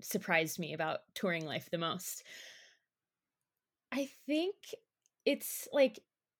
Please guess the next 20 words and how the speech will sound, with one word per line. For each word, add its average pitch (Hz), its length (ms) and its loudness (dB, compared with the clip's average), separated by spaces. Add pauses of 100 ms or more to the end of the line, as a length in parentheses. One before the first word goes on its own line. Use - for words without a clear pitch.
(680)
probably, 339 600 2
I 277 120 8
had 277 180 8
never 294 360 6
done 214 400 4
a 202 60 4
show 190 680 4
before 180 340 4
touring 160 540 2 (440)
that 185 220 8
ran 160 640 6
as 202 200 4
long 208 240 4
as 233 140 2
we 269 140 4
run. 285 380 0 (520)
And 214 360 10
I 214 120 8
think, - 680 0 (1300)
like, 175 300 0